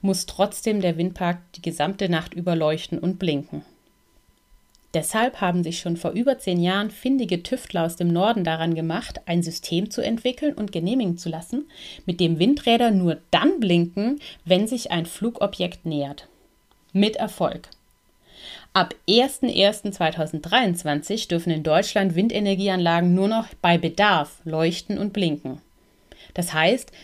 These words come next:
wenn sich beispielsweise ein Flugzeug oder Hubschrauber nähert.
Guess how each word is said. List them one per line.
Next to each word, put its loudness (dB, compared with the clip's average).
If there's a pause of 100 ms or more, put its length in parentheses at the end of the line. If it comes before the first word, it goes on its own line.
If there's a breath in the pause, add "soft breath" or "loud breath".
(120)
wenn 2
sich -8
beispielsweise 0
ein -4
Flugzeug -2
oder 0
Hubschrauber 0
nähert. -6